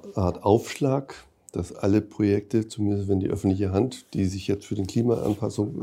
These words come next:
äh, für die Klimaanpassung und für Innovation einsetzt, ähm, dass wir, wenn wir nicht regelkonform sind, und wir sind nicht regelkonform, wenn wir innovativ sind und uns diese Aufgaben auf die Agenda nehmen, ähm,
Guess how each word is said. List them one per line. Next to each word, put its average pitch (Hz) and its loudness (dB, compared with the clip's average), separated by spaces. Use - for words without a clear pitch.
äh, 90 2
für 104 -6
die 113 -4
Klimaanpassung 104 0
und 95 0
für 101 -2
Innovation 98 4
einsetzt, 113 0
ähm, 101 6
dass - 4
wir, 92 8
wenn 101 8
wir 95 8
nicht 113 4
regelkonform 90 6
sind, 85 0
und 95 -6
wir 90 2
sind 107 2
nicht 95 -2
regelkonform, 87 0
wenn 85 2
wir - 2
innovativ 87 -2
sind 95 2
und 87 -4
uns - -6
diese 92 -2
Aufgaben 98 0
auf - -6
die - -2
Agenda 98 4
nehmen, 95 2
ähm, 92 6